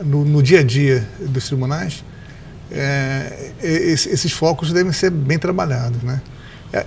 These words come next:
é bom a gente con-, contextualizar, né, é, como, é, é, foi, é,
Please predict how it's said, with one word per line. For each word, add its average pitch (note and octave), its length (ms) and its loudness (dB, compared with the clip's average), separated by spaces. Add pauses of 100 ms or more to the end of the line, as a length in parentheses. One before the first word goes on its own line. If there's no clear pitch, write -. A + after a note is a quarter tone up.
(120)
é G#3+ 100 4
bom G3+ 160 4
a - 20 4
gente - 100 -4
con-, G#3+ 140 -2 (240)
contextualizar, D#3 1080 2
né, F3+ 280 -4
é, C#3+ 240 -2 (280)
como, E3+ 420 0 (480)
é, C#3+ 260 0 (460)
é, D3 140 -2 (160)
foi, G#3+ 500 0 (220)
é, D3+ 480 2